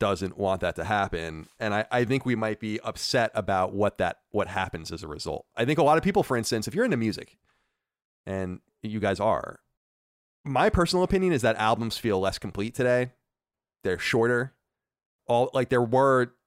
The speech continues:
some sort of deleterious effect on the way we stopped consuming music by album and started consuming them by song, by single. That happened back in the eight-track and cassette tape era. Of course, record, you can buy record singles, but I feel like there were some effects, and we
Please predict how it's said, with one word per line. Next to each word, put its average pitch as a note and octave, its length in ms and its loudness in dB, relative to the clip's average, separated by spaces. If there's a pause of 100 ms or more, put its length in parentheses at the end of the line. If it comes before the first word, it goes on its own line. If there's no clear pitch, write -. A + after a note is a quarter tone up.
(160)
some A#2 240 -2
sort G#2+ 200 0
of F#2+ 80 -4
deleterious G2 500 -2
effect F#2+ 360 -4
on F#2 80 -2
the F#2 60 -2
way F2+ 160 0
we F2 200 -6
stopped - 400 -4
consuming F2+ 380 -6
music F2+ 340 -6
by E2 240 -2
album F#2 360 -2
and D#2+ 100 -10
started E2 240 -2
consuming F2 400 -8
them D#2 120 -8
by E2+ 180 -10
song, - 460 -6 (200)
by - 80 -10
single. - 460 -10 (240)
That B3 120 2
happened F#3 380 2
back A2 240 0
in F#2+ 160 -4
the F2+ 140 -8
eight-track C3+ 380 -2
and F2 200 -12
cassette - 260 -2
tape G#2 240 -2 (160)
era. G#2+ 200 2
Of G2+ 80 -2
course, - 240 0
record, G#2 280 -2
you G#2+ 60 -8
can A2 80 -6
buy F#2 220 0 (800)
record D3+ 260 2
singles, F#2 260 -2
but G#2+ 300 0 (920)
I C#3 80 4
feel F3 160 2
like D#3 240 2
there B2+ 160 4
were C3+ 260 4
some C3 160 -2
effects, - 560 -2 (100)
and G#2 280 -2
we G#2 220 -4